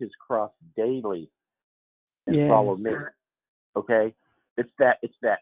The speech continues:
Speaker 1: cross and the daily thing that trips people up, because a lot of
Speaker 2: <laughs>
Speaker 1: times they'll, uh, be obedient in the spirit, and they'll get, uh,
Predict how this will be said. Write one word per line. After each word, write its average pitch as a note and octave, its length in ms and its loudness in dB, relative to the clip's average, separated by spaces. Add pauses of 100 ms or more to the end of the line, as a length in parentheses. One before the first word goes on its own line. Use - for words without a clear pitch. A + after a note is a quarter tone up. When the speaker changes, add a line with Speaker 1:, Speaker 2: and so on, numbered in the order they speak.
Speaker 1:
cross B2 440 0 (160)
and A2+ 140 -14
the G2 80 -12 (120)
daily A#2 380 -8 (100)
thing F#2+ 340 -6 (440)
that G2+ 160 -2 (120)
trips - 260 -4
people G#2 360 -4
up, E2 160 -2 (920)
because A2 420 0 (380)
a A#2 60 4
lot B2 200 4
of C#3+ 120 0
Speaker 2:
<laughs> - 20 -12
Speaker 1:
times A#2+ 360 -6 (140)
they'll, A2+ 380 -4 (760)
uh, A2 300 -2 (240)
be B2+ 180 -6
obedient A2+ 760 -8 (200)
in A2+ 120 -8
the G2 60 -12 (100)
spirit, G#2+ 380 2 (520)
and A2 280 0
they'll A2 340 2
get, G#2+ 220 2 (300)
uh, F#2+ 260 -2